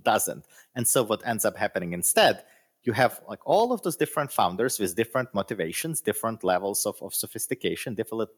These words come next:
different levels of understanding of the industry, who come into the space for absolutely different reasons, all offer some kind of a solution. And when those solutions are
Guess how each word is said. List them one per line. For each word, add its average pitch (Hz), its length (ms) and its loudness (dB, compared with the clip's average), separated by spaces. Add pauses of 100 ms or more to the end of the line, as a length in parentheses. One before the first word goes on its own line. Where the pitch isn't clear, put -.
(140)
different 117 360 -4
levels 98 300 0
of 104 120 -10
understanding 104 580 0
of 82 140 -14
the 78 120 -2
industry, 87 480 -4 (300)
who 110 80 -2
come 143 260 2
into 113 220 -2
the 95 80 -4
space - 360 2
for - 280 -8 (180)
absolutely 143 480 0
different 120 480 -2
reasons, 110 460 -2 (320)
all 190 560 4
offer 147 420 2
some 139 320 2
kind 107 260 0
of 101 120 -2
a 101 40 -2
solution. 104 560 -4 (400)
And 131 160 2
when 127 140 2
those 185 220 4
solutions 170 600 2
are 104 380 4